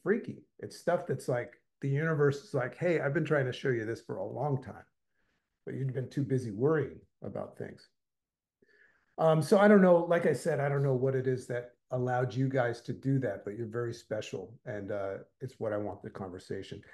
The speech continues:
Um, I wrote here that I love how I always heard Billy and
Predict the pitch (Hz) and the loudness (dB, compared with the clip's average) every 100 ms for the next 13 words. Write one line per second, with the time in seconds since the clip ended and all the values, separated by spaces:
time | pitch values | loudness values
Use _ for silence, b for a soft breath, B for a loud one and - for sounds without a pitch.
0 | B B - 143 139 156 156 185 208 143 | B B -4 -4 0 2 8 8 8 8
1 | 190 185 151 143 143 135 143 143 - 151 | 6 8 8 4 0 -2 -2 -4 -4 0
2 | 151 147 160 185 196 185 156 143 139 135 | 0 2 6 6 6 2 2 2 2 2
3 | 135 - _ _ _ 147 151 156 190 208 | 0 -8 _ _ _ -2 2 4 6 6
4 | 202 135 170 160 135 107 143 151 151 151 | 2 0 2 2 -2 0 0 2 0 -2
5 | 147 - - _ - 135 127 120 113 | -4 -8 -14 _ -2 0 0 -4 -8